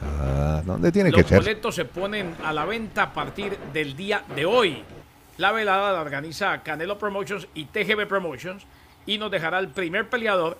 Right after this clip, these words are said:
Speaker 2: en ostentar los cuatro títulos más importantes de la división de los supermedianos, y Canelo podría consagrarse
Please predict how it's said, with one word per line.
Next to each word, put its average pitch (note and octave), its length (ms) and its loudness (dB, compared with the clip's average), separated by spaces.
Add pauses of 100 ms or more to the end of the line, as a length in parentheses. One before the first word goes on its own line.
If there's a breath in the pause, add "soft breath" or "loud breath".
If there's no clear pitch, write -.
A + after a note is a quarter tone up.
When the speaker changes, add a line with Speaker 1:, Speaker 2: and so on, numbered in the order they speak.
Speaker 2:
en E3+ 120 -6
ostentar D3+ 480 -4
los G#3 220 -4
cuatro B3+ 600 2
títulos A3 440 -4
más G3 160 2
importantes G3 680 -4 (380 soft breath)
de D#3 100 -2
la D#3 120 2
división D#3 280 -2
de G3 80 -6
los E3 120 -2
supermedianos, D3+ 640 -2
y D#3+ 60 -8
Canelo D#3 340 -4
podría D3+ 280 -4
consagrarse F3 600 -2